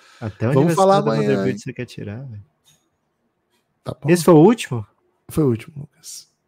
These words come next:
Speaker 2: Só tô
Speaker 1: Quem
Speaker 2: avisando
Speaker 1: foi
Speaker 2: que
Speaker 1: que
Speaker 2: amanhã a gente
Speaker 1: mandou
Speaker 2: vai falar mais aí da, da corrida, porque ontem foi uma rodada e tanto, né? Hoje o foco era falar do Pacers.
Speaker 1: Boa.
Speaker 2: Mas, ó, meu Golden tá voando, hein?
Speaker 1: É, é, amanhã vai ser bem legal.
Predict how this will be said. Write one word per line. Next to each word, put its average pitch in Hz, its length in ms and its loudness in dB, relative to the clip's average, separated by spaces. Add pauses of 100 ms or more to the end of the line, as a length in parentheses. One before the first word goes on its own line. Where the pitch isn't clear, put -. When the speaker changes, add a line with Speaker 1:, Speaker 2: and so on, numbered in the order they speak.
(440)
Speaker 2:
Só - 100 -20
tô 180 80 -4
Speaker 1:
Quem 208 80 2
Speaker 2:
avisando 170 140 2
Speaker 1:
foi 147 60 4
Speaker 2:
que 170 60 0
Speaker 1:
que - 0 -
Speaker 2:
amanhã 165 220 2
a - 20 4
gente 143 100 2
Speaker 1:
mandou 170 80 2
Speaker 2:
vai - 60 -4
falar 156 240 0
mais 143 380 0
aí 135 100 0
da, 135 280 -4
da 127 180 -10
corrida, 127 480 -6
porque - 240 -12
ontem 123 280 -10
foi 131 140 -10
uma 123 80 -6
rodada 127 240 -6
e 135 40 -4
tanto, 156 440 -6
né? 131 100 -6
Hoje 131 200 -2
o - 20 -12
foco - 300 -8
era 139 100 -6
falar - 200 -10
do 127 100 -6
Pacers. 135 680 -8 (420)
Speaker 1:
Boa. 95 440 -16
Speaker 2:
Mas, 110 140 -8
ó, 131 360 2
meu 113 200 -4
Golden 113 320 -4
tá - 120 -8
voando, 254 420 -10
hein? 262 60 -16 (1200)
Speaker 1:
É, 117 440 -2 (180)
é, 107 140 -10
amanhã 135 320 -10
vai 143 80 -6
ser 139 140 -16
bem 123 160 -6
legal. 123 680 -8